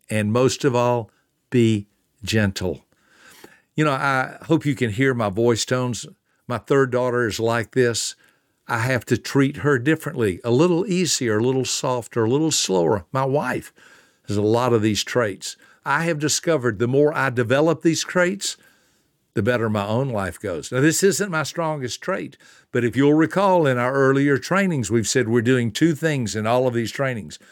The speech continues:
Number one, helping you to understand yourself. He who is wrapped up only in himself or herself has a mighty small package.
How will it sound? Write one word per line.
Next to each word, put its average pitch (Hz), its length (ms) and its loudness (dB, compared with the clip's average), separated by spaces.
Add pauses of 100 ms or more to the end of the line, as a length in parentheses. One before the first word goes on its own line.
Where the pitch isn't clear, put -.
(160)
Number 110 180 -2
one, 139 340 2 (260)
helping 131 300 -2
you 127 140 4
to 135 120 -2
understand 113 540 -4
yourself. 113 540 -4 (640)
He 196 200 2
who 151 160 4
is 113 140 -2
wrapped 131 340 -2
up 127 260 -2
only 156 460 -2
in 131 80 -2
himself 117 720 -2
or 110 180 4
herself 104 540 0 (720)
has 120 200 -2
a 120 40 -2
mighty 113 260 0
small 104 320 0
package. - 560 -6